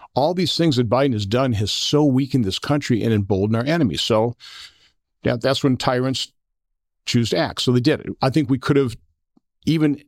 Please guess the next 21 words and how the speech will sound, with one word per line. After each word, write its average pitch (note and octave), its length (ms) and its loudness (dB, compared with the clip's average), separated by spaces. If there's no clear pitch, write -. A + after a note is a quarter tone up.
late, C#3 500 0
we A2+ 120 2
could B2+ 200 2
have G#2+ 340 -2
dissuaded B2+ 520 0
him B2 120 2
from A#2 140 2
doing A#2+ 240 2
that A#2 180 0
by A2 140 2
just - 380 -2
a G#2 100 2
very A#2 340 -2
strong, B2 480 2
uh, A#2+ 100 2
declaration, A#2+ 840 2
"We're A#2 160 2
not A2+ 280 0
ever B2 180 2
gonna B2 160 2
invite A#2 360 2